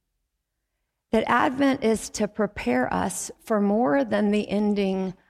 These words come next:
we already know? The one that God has already secured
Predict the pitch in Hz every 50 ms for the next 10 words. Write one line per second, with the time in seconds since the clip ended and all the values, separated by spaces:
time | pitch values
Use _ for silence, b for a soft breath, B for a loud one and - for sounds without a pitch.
0 | b b b b b b b 208 208 - - 190 214 208 208 196 180 180 170 170
1 | 175 165 180 185 - 170 160 160 160 156 151 143 135 - _ _ _ _ _ _
2 | _ _ _ _ _ _ _ _ _ _ _ _ _ _ _ _ _ _ _ _
3 | _ _ _ _ _ _ _ _ _ _ - 202 208 226 240 247 247 226 208 -
4 | 175 - 220 214 214 220 208 185 185 202 190 185 - B B B B B - 226
5 | 226 247 233 208 220 226 233 240 226 208 196 190 - - - - 180 - - -
6 | 220 208 208 208 185 156 147 147